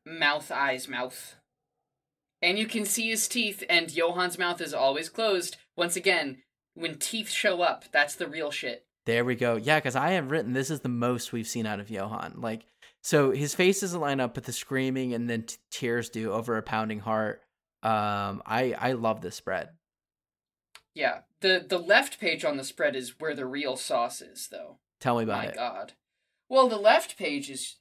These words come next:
Speaker 1: is fucking amazing because there are no panels. It's just the page, uh, and from the top, we see Johann's, like, like, kind of from the bridge of his nose down to his chin.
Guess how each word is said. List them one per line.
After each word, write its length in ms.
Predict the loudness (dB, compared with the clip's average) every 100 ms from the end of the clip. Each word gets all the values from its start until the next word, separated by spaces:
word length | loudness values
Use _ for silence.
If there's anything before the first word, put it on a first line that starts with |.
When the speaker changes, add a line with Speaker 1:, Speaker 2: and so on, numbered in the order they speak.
| -6
Speaker 1:
is 240 | -4 -4
fucking 480 | 2 2 2 -2 -6
amazing 540 | -2 -2 -2 -4 -8
because 540 | -4 4 6 4 -6 -14 _ _ _ _ _ _ 2
there 300 | 4 6 8
are 320 | 8 8 4
no 180 | 0 -2
panels. 760 | -2 -2 -2 -4 -8 -8 -8 -12 _ _ _ _ _ _
It's 380 | -2 0 0 -6
just 460 | -6 2 4 4 -4
the 80 | -10
page, 800 | -2 2 2 0 -4 -8 -10 -10 _ _ _ _ 2
uh, 280 | 6 8 6 4
and 480 | 2 2 0 -6
from 440 | -12 -2 0 0 -2
the 120 | -8
top, 540 | -8 -2 2 2 0 -14 _ _ _ _
we 200 | -12 -6
see 440 | -4 -4 -8 -8
Johann's, 640 | 2 4 4 2 -2 -4
like, 440 | -2 0 -2 -8 _ _ -4
like, 160 | -4 2
kind 220 | 0 0
of 80 | -4
from 140 | -4
the 100 | -4
bridge 280 | 0 0 2
of 120 | -4
his 180 | -8 -4
nose 380 | 0 2 0 -2
down 260 | -2 -2 -4
to 80 |
his 200 | -8 -8
chin. 600 | -6 -4 -2 -2 -2 -8